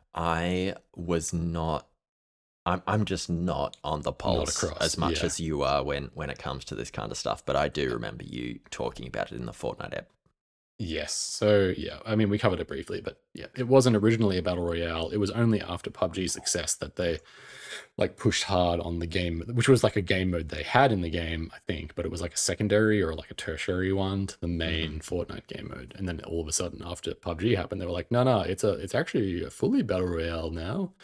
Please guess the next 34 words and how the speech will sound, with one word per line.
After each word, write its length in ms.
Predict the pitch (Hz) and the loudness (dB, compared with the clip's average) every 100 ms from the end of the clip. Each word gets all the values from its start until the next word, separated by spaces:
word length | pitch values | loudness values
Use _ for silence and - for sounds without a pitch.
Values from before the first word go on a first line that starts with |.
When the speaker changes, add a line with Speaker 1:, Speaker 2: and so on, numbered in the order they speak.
| - - | -20 -4
Speaker 2:
Uh, 720 | 139 110 - 135 - 107 92 - 87 | 0 0 2 2 2 0 -2 -8 -12
Speaker 1:
<laughs> 340 | - _ _ - | -14 _ _ -8
Speaker 2:
and 140 | 80 | -6
then 100 | 78 | -6
they 80 | 80 | -6
made 280 | 78 78 80 _ - | -6 -8 -10 _ -8
a, 120 | 85 76 _ - - | -8 -8 _ -20 -8
a 60 | 92 | -6
drillion 760 | 90 92 101 104 107 110 104 95 | -4 -2 2 6 8 8 6 2
dollars, 640 | 80 92 208 269 - - _ _ _ 101 | 0 2 2 2 -2 -12 _ _ _ -4
Speaker 1:
Mm, 320 | 98 92 85 | -2 -2 -2
Speaker 2:
uh, 120 | 80 92 | -4 -4
Speaker 1:
mm-hmm. 400 | 90 87 80 76 _ _ | -4 -2 -4 -8 _ _
Speaker 2:
something 340 | - 107 - - | -2 -2 -2 -10
like 180 | - - | -12 -12
that. 180 | - - _ _ _ _ - | -12 -14 _ _ _ _ -10
Speaker 1:
Mm. 240 | 82 73 - _ _ _ _ _ - _ _ _ _ - | -8 -8 -14 _ _ _ _ _ -20 _ _ _ _ -16
Speaker 2:
Um, 720 | - 80 76 76 76 - - - - | -12 -10 -10 -10 -10 -14 -18 -20 2
after 300 | 117 117 123 | 4 6 4
pub 260 | - 107 101 | 4 4 4
G, 280 | 101 101 | 4 4
then 260 | 98 104 104 | 4 2 2
Fortnite 400 | 104 107 107 92 | 4 2 2 0
doing 240 | 98 92 | 0 0
so 200 | 85 95 | 0 2
well 260 | 90 90 90 | 4 4 2
off 340 | 92 98 92 - | 0 -4 -6 -8
the 180 | 101 90 | -4 -4
trend 680 | - - 107 98 90 87 | -4 0 2 2 0 -2
slash 320 | - 95 90 101 | -2 -2 0 0
new 240 | 92 92 | 0 0
game 340 | 92 92 104 | 0 2 2
T 220 | 104 87 82 | 2 0 0
M, 260 | 82 85 | -2 -4